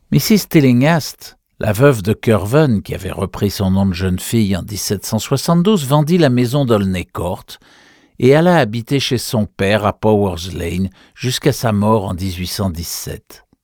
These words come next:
La ferme de Pawtuxet fut laissée à l'abandon et se dégrada avec une incroyable rapidité.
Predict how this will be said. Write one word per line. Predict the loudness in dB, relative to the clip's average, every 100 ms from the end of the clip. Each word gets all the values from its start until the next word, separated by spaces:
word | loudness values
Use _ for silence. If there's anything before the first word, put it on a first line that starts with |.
| _ _ _ _ _ _
La | -4
ferme | 0 2 2
de | 2
Pawtuxet | 0 -2 -2 -4 -2 -2 -2
fut | -6 -2
laissée | 0 -2 -2 0
à |
l'abandon | 0 -2 -2 -4 0 0 2
et |
se | 0 -2
dégrada | 0 0 0 2 2
avec | 2 0 -2
une | 0
incroyable | 0 0 -2 0 0 0 -2
rapidité. | -4 -6 -8 -8 -8 -14 -10 -10 -10